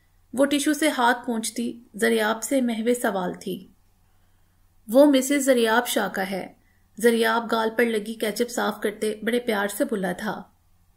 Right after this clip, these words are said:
"ओ अच्छा।" हुरिया बेदहानी में बोलती यकदम उछली थी।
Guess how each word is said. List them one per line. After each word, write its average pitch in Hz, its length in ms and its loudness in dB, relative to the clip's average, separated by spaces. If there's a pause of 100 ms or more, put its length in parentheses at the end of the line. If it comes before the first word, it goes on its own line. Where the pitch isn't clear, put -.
(120)
"ओ 220 180 2
अच्छा।" 202 500 -6 (440)
हुरिया 294 280 4
बेदहानी 269 640 2
में 254 180 0
बोलती 214 540 -4
यकदम 220 380 -2
उछली 202 320 -4
थी। - 360 -10